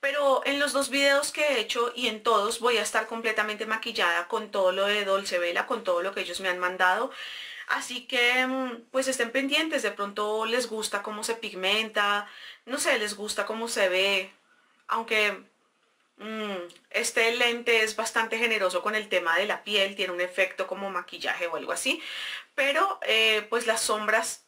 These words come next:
creo que ustedes mismos pueden apreciar, ustedes mismas, porque no creo que los hombres que vean este canal se maquillen.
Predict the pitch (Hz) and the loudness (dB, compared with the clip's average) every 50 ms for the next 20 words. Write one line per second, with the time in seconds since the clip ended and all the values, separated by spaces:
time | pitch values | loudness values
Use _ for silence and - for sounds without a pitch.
0 | _ - 269 240 240 233 277 269 269 269 - 262 262 - 233 202 233 - 214 214 | _ -4 -2 -2 0 2 2 0 0 0 -4 -8 -4 0 4 4 4 4 2 -2
1 | 208 226 220 220 - - 233 220 214 220 226 226 226 220 196 185 - 196 202 247 | -6 -4 -6 -6 -2 2 2 4 4 4 4 2 0 0 -2 -2 0 2 4 4
2 | 330 330 - - - - - 185 175 165 175 175 196 202 240 269 277 - - 202 | 2 2 -2 -10 -16 -10 -6 -4 -4 -4 -4 -6 -6 -4 -2 -2 -2 -2 -2 0
3 | 208 233 254 254 - - - _ - 175 - - 170 170 165 165 160 - - 180 | 2 2 2 0 -2 -6 -8 _ -16 -14 -12 -12 -12 -12 -14 -16 -14 -10 -6 -6
4 | 185 185 185 - 202 196 196 190 - 180 175 170 165 160 - - 190 185 180 170 | -6 -6 -6 -8 -10 -8 -8 -10 -10 -10 -12 -12 -12 -14 -10 -8 -6 -6 -4 -6
5 | 165 165 160 - - - 196 185 175 156 - 180 180 180 180 - 190 185 190 196 | -6 -8 -10 -10 -8 -8 -8 -8 -8 -10 -12 -12 -12 -12 -12 -14 -14 -12 -12 -14
6 | 202 - | -14 -16